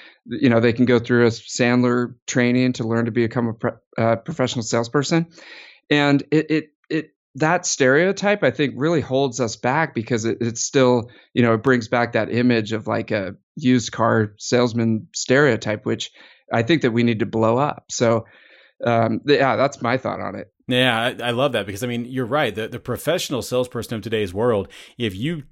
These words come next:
Speaker 2: even pretend to be like that, you know, s-, a slicked back hair, uh, used car salesman, you're gonna fail, uh, in, in today's world with professional buyers. So, okay, so I love that. So you've done quite a bit, you know, uh,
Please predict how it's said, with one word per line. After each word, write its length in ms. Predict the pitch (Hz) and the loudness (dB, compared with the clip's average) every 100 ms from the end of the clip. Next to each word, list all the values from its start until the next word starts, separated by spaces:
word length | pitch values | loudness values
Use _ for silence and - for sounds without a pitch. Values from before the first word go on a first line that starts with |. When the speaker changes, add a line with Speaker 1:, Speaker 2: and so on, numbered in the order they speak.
| - | -10
Speaker 2:
even 280 | 160 131 113 | -6 -4 -4
pretend 500 | 113 104 - 170 139 | -6 -8 -2 0 0
to 80 | 98 | -2
be 200 | 104 101 | -4 -2
like 220 | 98 90 | -2 -2
that, 280 | 98 98 - - | -4 -4 -8 -12
you 120 | 113 | -8
know, 160 | 98 110 | -8 -10
s-, 100 | 110 | -10
a 140 | 120 | -8
slicked 340 | - 156 147 | 0 0 0
back 280 | - 120 113 | 0 0 0
hair, 380 | 127 127 120 113 - - - | 0 2 2 0 -6 -20 -10
uh, 160 | 110 104 | -6 -4
used 300 | 110 127 - | 0 0 2
car 180 | 131 | 0
salesman, 460 | 131 110 104 104 104 | 0 0 0 0 0
you're 80 | 175 | 2
gonna 180 | 160 98 | 0 0
fail, 540 | - 160 104 - - - | 0 0 0 -4 -14 -8
uh, 220 | 110 98 | -4 -4
in, 140 | 110 117 | -4 -4
in 160 | 110 | -6
today's 360 | 101 107 123 113 | -6 -2 0 0
world 220 | 101 101 | -2 -4
with 140 | 98 - | -6 -10
professional 440 | 95 104 95 92 | -8 -6 -6 -6
buyers. 400 | 87 101 92 85 | -4 -4 -4 -8
So, 220 | 101 90 - - - | -8 -8 -10 -8 0
okay, 220 | 139 - | 2 2
so 260 | - 135 131 | 2 2 2
I 280 | 147 160 | -4 -6
love 260 | - 147 127 | -4 -4 -2
that. 220 | 110 104 - - - - 156 | -4 -6 -14 -20 -20 -20 -12
So 140 | - | -10
you've 220 | 165 254 | -8 -4
done 220 | 240 165 | -2 -2
quite 260 | - 147 139 | -2 -2 -2
a 40 | |
bit, 340 | 107 117 113 _ | -4 -6 -6 _
you 120 | 131 | -12
know, 280 | 110 104 - | -10 -10 -12
uh, 260 | 113 101 | -14 -14